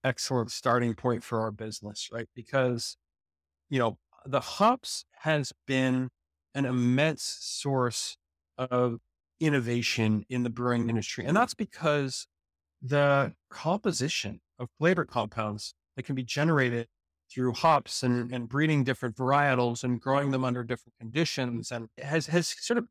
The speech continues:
op-, I think, opened the eyes to the modern beer drinker about what, what, like, what is possible, like, in terms of beer flavor, just from these simple ingredients. And so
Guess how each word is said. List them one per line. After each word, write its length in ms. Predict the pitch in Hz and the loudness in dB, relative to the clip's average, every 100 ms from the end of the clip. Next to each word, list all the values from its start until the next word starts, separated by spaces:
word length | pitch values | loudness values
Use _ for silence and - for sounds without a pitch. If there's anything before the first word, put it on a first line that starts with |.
| 156 | -4
op-, 160 | 170 | -2
I 80 | - | -2
think, 160 | 143 214 - | 0 -2 -2
opened 300 | 160 151 135 | -2 0 0
the 100 | 123 | -2
eyes 400 | 117 131 127 120 - - | 0 2 2 0 -8 -6
to 260 | 127 120 117 _ _ - | -2 -2 -6 _ _ -2
the 60 | |
modern 360 | 123 131 135 117 | 2 4 4 2
beer 220 | 113 135 | 0 -2
drinker 400 | 123 123 - 120 | 0 -4 -2 -2
about 300 | 117 120 117 - | 0 0 -2 -8
what, 300 | 123 127 151 _ | -2 0 0 _
what, 280 | 117 127 147 _ _ | -4 -2 -2 _ _
like, 220 | 131 123 - | -4 -4 -2
what 200 | 123 147 | -2 0
is 140 | 131 | -2
possible, 540 | - 117 143 - 104 | -6 -4 -4 -4 -6
like, 160 | 104 104 | -6 -10
in 140 | - 117 | -12 -8
terms 300 | 135 123 117 | -4 -2 -4
of 100 | 107 | -8
beer 220 | 120 113 | -6 -6
flavor, 420 | - 127 131 107 | -4 0 0 0
just 240 | 104 117 - | -6 -10 -8
from 140 | 113 | -6
these 180 | 104 104 | -6 -8
simple 340 | - 117 113 | -8 -10 -10
ingredients. 640 | 107 _ 135 120 104 - - _ _ | -18 _ -4 -4 -4 -8 -14 _ _
And 100 | 143 | -8
so 280 | - 175 - | 0 0 0